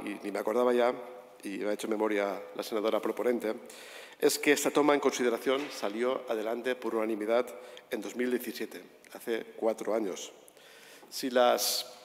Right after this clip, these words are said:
proposiciones legislativas que aprobábamos por unanimidad en esta Cámara se quedan paralizadas en el Senado, en el Congreso, y no se tramita, mm,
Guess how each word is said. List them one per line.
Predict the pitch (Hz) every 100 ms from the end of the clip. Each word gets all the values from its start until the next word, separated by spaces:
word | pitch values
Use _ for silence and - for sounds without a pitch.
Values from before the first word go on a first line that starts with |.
| -
proposiciones | 131 123 117 - 143 147 147
legislativas | 143 143 123 - 160 127
que | 127
aprobábamos | 113 123 135 131 127
por | 123 113
unanimidad | 110 113 113 123
en | 120
esta | 117 -
Cámara | 101 127 117 101 - - - - - -
se | - 113
quedan | 131 147 147
paralizadas | 139 123 120 127 139 117 107 - - -
en | - 107
el | 107 101 98
Senado, | - 110 113 117 104 -
en | 131
el | 117
Congreso, | 110 113 131 110 92 82 - - - - -
y |
no | 123
se | -
tramita, | - 127 123 135 135 - - - - - - - -
mm, | - -